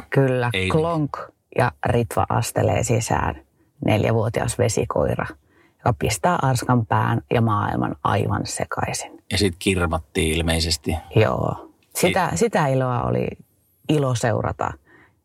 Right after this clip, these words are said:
Speaker 1: jos nyt muuten tosta Helsingistä ei ite niin syttynyt. Mut useinsa-, useinhan se on niin, että eihän se välttämättä sen paikan vika ole,
Speaker 2: Ei,
Speaker 1: vaan siihen
Speaker 2: se on
Speaker 1: paik-,
Speaker 2: meidän vika.
Speaker 1: <laughs> Niin siis ei tässä auta kuin itseään nöyränä suomalaisena jälleen kerran syyttää siitä,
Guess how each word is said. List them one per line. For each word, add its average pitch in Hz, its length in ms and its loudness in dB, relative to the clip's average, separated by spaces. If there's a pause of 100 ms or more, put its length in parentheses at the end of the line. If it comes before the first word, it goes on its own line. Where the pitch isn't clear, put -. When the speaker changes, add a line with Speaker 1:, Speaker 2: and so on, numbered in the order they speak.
Speaker 1:
jos 139 220 2
nyt 127 120 2
muuten 127 400 0
tosta - 260 -4
Helsingistä 117 580 0
ei 113 140 2
ite - 200 0
niin 58 180 -2
syttynyt. 64 440 -2 (580)
Mut - 100 2
useinsa-, 247 440 0
useinhan 269 400 2
se 202 120 0
on 175 140 2
niin, 165 200 2
että - 220 -2
eihän 156 160 0
se 156 120 -2
välttämättä 160 460 -2
sen 143 200 2 (180)
paikan 131 540 2
vika 127 300 0
ole, 127 320 0 (300)
Speaker 2:
Ei, 90 400 2
Speaker 1:
vaan 135 140 2
siihen 143 200 2
Speaker 2:
se 156 80 0
on 165 60 4
Speaker 1:
paik-, 175 80 2
Speaker 2:
meidän 107 340 0
vika. 175 200 2
Speaker 1:
<laughs> 226 60 0
Niin 196 160 2
siis 170 320 -2 (180)
ei 147 180 2
tässä 220 260 -2
auta 220 300 0
kuin 202 120 0 (120)
itseään 160 580 2
nöyränä 147 500 0
suomalaisena 135 720 0
jälleen 135 320 0
kerran 135 280 0
syyttää 139 460 0
siitä, - 380 -2